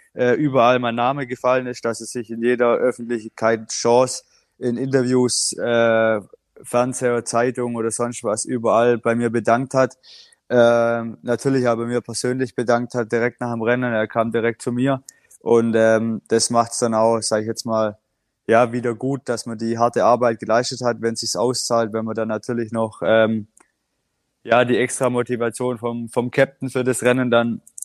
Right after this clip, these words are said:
noch so unterstrichen bekommt,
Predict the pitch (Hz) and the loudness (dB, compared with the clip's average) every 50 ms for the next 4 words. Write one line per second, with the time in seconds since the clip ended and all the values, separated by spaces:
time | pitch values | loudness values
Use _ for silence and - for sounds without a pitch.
0 | - - - - - _ _ _ _ _ _ _ _ _ - 120 123 120 113 - | -12 -12 -12 -12 -14 _ _ _ _ _ _ _ _ _ -4 2 2 2 2 4
1 | - 127 127 131 127 127 127 120 117 - - 139 135 117 131 127 110 127 117 - | 4 4 6 6 6 4 2 0 -2 -2 -2 -2 -2 -2 -4 -4 -4 -4 -4 0
2 | 127 123 123 127 120 - | 0 0 0 0 -6 -10